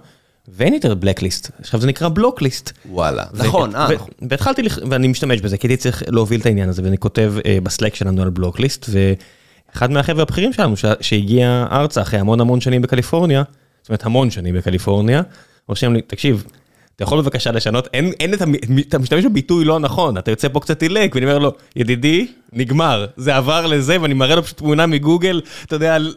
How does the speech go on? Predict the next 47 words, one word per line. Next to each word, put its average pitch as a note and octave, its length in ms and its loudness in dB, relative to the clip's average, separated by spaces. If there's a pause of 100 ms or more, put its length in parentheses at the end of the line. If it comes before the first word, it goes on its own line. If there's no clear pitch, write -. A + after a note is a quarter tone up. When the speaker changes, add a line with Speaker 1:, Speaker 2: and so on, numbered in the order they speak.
Speaker 1:
על D#3 140 0
פלאח, E3 500 -4
כזה, D#3+ 300 2
כזה, G#3+ 160 0
עשר E3 360 0
לינקים E3+ 340 0
של D3+ 240 0
"אין D#3+ 120 0
יותר D3+ 140 0
blacklist, C#3 380 0
יש B2+ 120 -4
רק D3 140 0
blocklist." C#3 640 0 (380)
והוא A2 100 0
אומר D3+ 100 4
לי, D3 80 0
"שמע, D3+ 200 -2
אפילו C3 300 0
אני C3+ 160 2
בתור C#3+ 380 0
ווק D#3+ 340 2
מקליפורניה, E3+ 640 0
לא C3 80 0
ידעתי, D#3 460 0
אף C3 80 -4
אחד F3+ 80 0
לא F3+ 80 2
הודיע G3 260 0
לי." D3 140 -2 (340)
Speaker 2:
אני G2 120 0
חושב F#2+ 160 2
שאוניברסיטת A2+ 480 0
בראון, G2 460 0 (100)
אם G2+ 60 0
אני F#2+ 100 0
זוכר F#2 200 -2
נכון, A2 300 -2
פרסמה F#2+ 400 0
לפני F#2 240 0
כמה F2+ 200 2
זמן F2 320 0 (440)
רשימה G#2+ 260 2
של B2+ 120 0
דברים G#2+ 180 2
שאסור A#2+ 540 2
להגיד F#2+ 420 0
יותר. D#2+ 280 -2